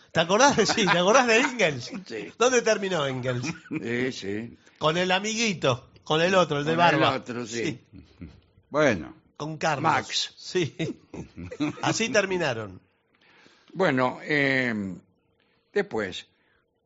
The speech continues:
Speaker 2: considera las alegrías.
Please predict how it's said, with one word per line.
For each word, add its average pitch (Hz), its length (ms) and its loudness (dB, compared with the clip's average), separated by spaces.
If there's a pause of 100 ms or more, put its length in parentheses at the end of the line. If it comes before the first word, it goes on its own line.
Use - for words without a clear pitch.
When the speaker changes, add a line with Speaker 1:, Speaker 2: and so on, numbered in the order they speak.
(120)
Speaker 2:
considera 247 920 2
las 185 340 2
alegrías. 175 920 -2